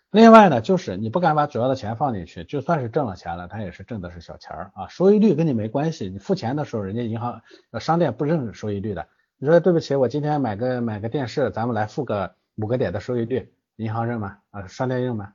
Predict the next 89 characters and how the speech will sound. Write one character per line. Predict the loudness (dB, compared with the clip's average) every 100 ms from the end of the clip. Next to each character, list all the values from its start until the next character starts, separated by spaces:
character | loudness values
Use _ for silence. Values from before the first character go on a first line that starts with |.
| _
肯 | -4
定 | -4
不 | -4
认 | -4 -6
啊， | -10
对 | -14
不 | -12
对？ | -12 -10
你 | -6 -4
是 | -6 -6
付 | -2 -2
出 | 0
的 | -2
是 | -4
钱 | -10 -10 -10
呀， | -10 _ _ _ _
钱 | 0 2
是 | 2 0
什 | -4
么？ | -10 -12 _ _
钱 | -4 2 4
是 | 4 4
你 | 2
的 | 0 -2 -8 -6
投 | 0
进 | 2 2
去 | 2
的 | -4
钱 | -4 -6 -6
乘 | -6 -2 2
以 | 4
那 | 2 -2
个 |
收 | -6 -6
益 | -6
率， | -6 -8 _ _ _ _
那 | 0 0
才 | 2
是 | -2 -2
你 | -6
挣 | -8 -10
的 | -10
钱。 | -12 -16 _ _
如 | 2
果 | 4
那 |
个 | 4
收 | 4 6
益 | 6
率 | 6
呢， | 4
根 | 2 0
本 | 0
就 | -2
不 | -4
可 | -2
能 | -4 -2
让 | -2
你 | -2
把 | -4
主 | -6 -8
要 | -8
的 |
钱 | -8 -10
投 | -10 -10
进 | -10
去， | -8 -6
你 |
本 | -2 -2
金 | 2 2
就 | 4
很 | 0 -2
少， | -6 -6
那 |
个 | -6
收 | -6 -4
益 |
率 | -4
高 | -6 -8
又 | -8 _
跟 | -10
你 | -10
有 | -12
什 | -16
么 | -16
关 | -14 -14
系？ | -18
况 | 0 4 4
且 | 2 -12